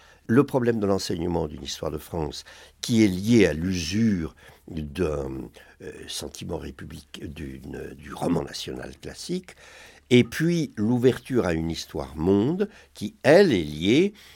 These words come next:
à la diminution de puissance de la France, à son insertion dans l'Europe, à l'arrivée de la mondialisation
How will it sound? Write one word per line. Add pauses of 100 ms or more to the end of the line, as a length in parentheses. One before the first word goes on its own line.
(240)
à
la
diminution
de
puissance
de
la
France, (180)
à
son
insertion
dans
l'Europe, (240)
à
l'arrivée
de
la
mondialisation